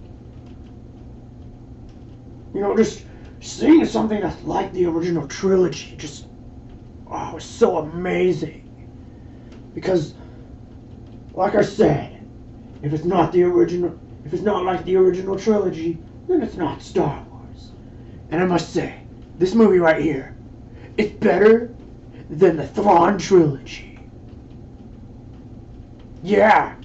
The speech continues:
suck on that, fanboys. <laughs> 'Cause the E U sucks. In fact, this movie is more closer to George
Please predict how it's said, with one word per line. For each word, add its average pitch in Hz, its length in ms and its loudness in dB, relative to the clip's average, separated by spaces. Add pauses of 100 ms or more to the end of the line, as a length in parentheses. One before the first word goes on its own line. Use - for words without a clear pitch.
(160)
suck - 360 -2
on 180 180 0
that, 165 240 -2 (140)
fanboys. 160 880 2 (140)
<laughs> - 1120 -6
'Cause - 1160 -8
the - 180 -12
E 185 220 -6
U 160 140 0
sucks. - 1000 -10 (1800)
In 151 60 -4
fact, 160 260 2 (260)
this 226 360 6
movie 175 240 6
is 135 80 0
more 160 320 4
closer - 580 0 (360)
to - 120 -14
George 175 300 4